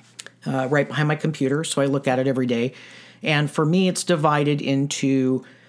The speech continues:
six categories, or at least in recent years, it's been divided into six categories. One is physical health,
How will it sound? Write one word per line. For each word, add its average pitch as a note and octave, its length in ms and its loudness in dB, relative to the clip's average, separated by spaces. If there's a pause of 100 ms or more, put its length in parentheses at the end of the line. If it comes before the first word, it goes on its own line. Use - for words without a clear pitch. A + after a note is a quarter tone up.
(840)
six - 420 -2
categories, C3 760 0
or C3 80 2
at B2+ 80 -2
least C#3+ 240 0
in C3+ 100 2
recent C3+ 300 0
years, C3+ 180 0
it's B2+ 140 -2
been C3+ 200 0
divided B2+ 400 0
into B2+ 240 -2
six - 300 -4
categories. B2+ 720 -2
One D3 400 0
is B2+ 580 0 (100)
physical C#3+ 400 -2
health, D3+ 440 -2